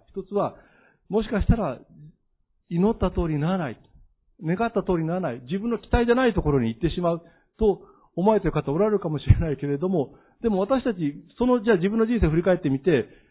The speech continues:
なんか、まあ、ひどい人生だったか、その、あの、もう悲惨な人生だったかというと、今振り返ってみると、そうでもないな。それはなぜかというと、やっぱり、それも、いろんなこともやっぱり神様の計画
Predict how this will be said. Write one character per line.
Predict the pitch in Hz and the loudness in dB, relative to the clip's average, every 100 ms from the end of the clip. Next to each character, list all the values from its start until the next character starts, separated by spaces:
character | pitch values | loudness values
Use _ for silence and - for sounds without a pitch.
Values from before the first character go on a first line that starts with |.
| _ | _
な | - 165 | -6 2
ん | |
か、 | 143 | 2
ま | 131 | 2
あ、 | - - - | -2 -12 -6
ひ | - | -2
ど | 277 254 | 0 0
い | 180 | 2
人 | 208 | 0
生 | 165 | 2
だ | 123 | 0
っ | 113 | -2
た | - | -4
か、 | 104 95 - _ _ _ _ | -6 -8 -12 _ _ _ _
そ | 135 | -2
の、 | 131 127 127 - - - 190 175 | 0 0 -2 -6 -16 -20 -20 -8
あ | 123 | -2
の、 | 117 120 - _ _ | 0 -2 -6 _ _
も | 135 | -4
う | 131 | -4
悲 | 156 - | -4 -2
惨 | - 214 | 2 4
な | 214 | 2
人 | - 165 226 | -2 -2 0
生 | 196 | 2
だ | 165 | 2
っ | 147 | 2
た | |
か | 143 135 - _ | 0 0 -4 _
と | 175 | -2
い | |
う | 190 | 2
と、 | 233 196 | 2 4
今 | 262 254 | 4 4
振 | 269 | 4
り | |
返 | 294 311 | 2 -2
っ | |
て | 294 | 0
み | 262 | 0
る | 254 | 2
と、 | 226 135 - _ _ - | 0 0 -8 _ _ 0
そ | 220 | 2
う | |
で | 180 | 4
も | 113 | 2
な | 113 | -2
い | 90 | -4
な。 | 82 - - - _ - _ - | -8 -14 -20 -20 _ -20 _ -2
そ | |
れ | 254 | 0
は | 214 | 0
な | 208 277 | 0 0
ぜ | 330 | 2
か | 220 | 0
と | 165 | 0
い | 143 | -2
う | |
と、 | 147 | -2
や | |
っ | 151 | 0
ぱ | 196 | 0
り、 | 175 - _ _ _ _ - | 0 -4 _ _ _ _ 2
そ | |
れ | 240 | 4
も、 | 277 311 254 - _ - | 4 2 0 -4 _ -2
い | |
ろ | 208 | 0
ん | 247 | 0
な | 254 | 2
こ | 254 | 0
と | 214 | 2
も | |
や | 131 | 0
っ | |
ぱ | - | -2
り | 113 | -4
神 | 214 247 | -2 -2
様 | 233 139 | 0 -2
の | 104 | -2
計 | - 202 | -2 -2
画 | 220 | -2